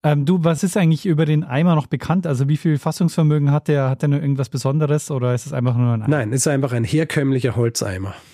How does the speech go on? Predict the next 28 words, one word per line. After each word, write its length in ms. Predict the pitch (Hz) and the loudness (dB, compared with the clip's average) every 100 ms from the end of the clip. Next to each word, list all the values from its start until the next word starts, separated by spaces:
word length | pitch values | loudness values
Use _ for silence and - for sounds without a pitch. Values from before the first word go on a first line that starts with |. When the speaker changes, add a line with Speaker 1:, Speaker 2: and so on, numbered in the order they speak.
| _ - | _ -6
Speaker 2:
Also 300 | 127 127 127 | -2 0 0
es 160 | 123 - | 0 -2
gibt 260 | 151 _ | -4 _
Bilder 240 | 160 180 160 | 0 2 2
davon, 380 | 139 147 147 | 0 0 2
also 240 | 135 117 117 | 0 0 -4
von 320 | - 123 117 | -2 0 0
dieser 420 | 117 120 110 135 | 0 0 0 0
Replika, 540 | 143 151 143 - 135 - _ _ | -2 0 -2 0 -2 -4 _ _
die 140 | 117 107 | -4 -2
im 120 | 107 | 0
Dom 300 | 120 139 156 | 0 2 2
hängt, 320 | 135 139 - | 4 2 0
äh, 120 | 120 | -2
beziehungsweise 460 | 110 117 127 120 113 | -2 -2 0 0 0
in 100 | 117 | 0
der 180 | 113 101 | 0 -2
Kathedrale. 640 | - 120 117 - 123 143 147 _ _ _ _ - | -4 -4 -4 -6 -2 0 -2 _ _ _ _ -2
Und, 460 | 120 117 120 117 131 | 0 2 0 0 0
ähm, 480 | 123 120 120 120 120 | 0 0 -2 -4 -4
ja, 140 | 143 127 | 0 0
ist 120 | 101 | 0
einfach 160 | 117 113 | 0 0
ein 160 | 110 | 0
Holzeimer. 560 | 127 127 - 101 104 - _ _ _ _ _ _ _ | 0 0 -4 -6 -10 -16 _ _ _ _ _ _ _
Ein 340 | 131 117 135 131 | -6 -4 -6 -8
alter 420 | - 131 135 170 | -4 -2 0 2
Holzeimer, 460 | 147 156 156 156 | 2 2 0 0